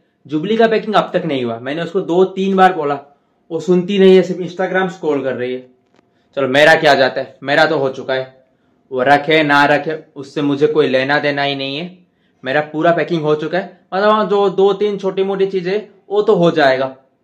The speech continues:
वो किसी और bag में मैं रखूंगा, अ, वो देखेंगे बाद में, कुछ उसका कुछ adjust कर लेंगे।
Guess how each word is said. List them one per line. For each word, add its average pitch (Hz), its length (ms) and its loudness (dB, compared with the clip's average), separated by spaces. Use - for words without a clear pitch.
वो 185 240 0
किसी 180 240 -2
और 165 160 6
bag 160 220 0
में 160 60 -4
मैं 156 120 -6
रखूंगा, 151 340 -6
अ, 139 300 0
वो 165 120 2
देखेंगे 170 400 0
बाद 160 240 2
में, 170 100 -6
कुछ 170 160 -8
उसका 165 220 -6
कुछ 156 180 -6
adjust 156 340 -4
कर 135 100 -2
लेंगे। 113 320 -6